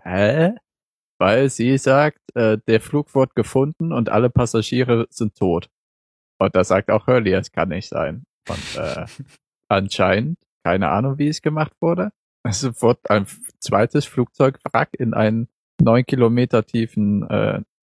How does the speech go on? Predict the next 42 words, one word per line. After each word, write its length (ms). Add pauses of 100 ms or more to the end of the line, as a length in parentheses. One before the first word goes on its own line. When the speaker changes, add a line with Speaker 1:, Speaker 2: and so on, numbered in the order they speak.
Speaker 1:
nee, 140
neunhundert 1040
Meter, 400 (120)
nee. 240
Speaker 2:
Nee, 120
ich 100
glaub, 140
sechstausend 580
Speaker 1:
Neunzig. 200 (100)
Speaker 2:
Meter, 400 (260)
äh, 340
sagen 300
sie 100
in 60
der 100
nächsten 340
Folge 340
aber 200
erst. 360 (600)
Vor 220
Bali, 460 (260)
vor 100
der 120
Küste 300
Bali 200
Speaker 1:
Genau. 120
Speaker 2:
ist 60
in 80
einem 300
Graben. 380
Speaker 1:
Im 160
Graben. 520
Speaker 2:
Ja. 200 (1500)
Speaker 1:
Ja, 80
ja, 180
ist 120
ja 100
egal. 300
Auf 140
jeden 160
Fall, 720
äh, 40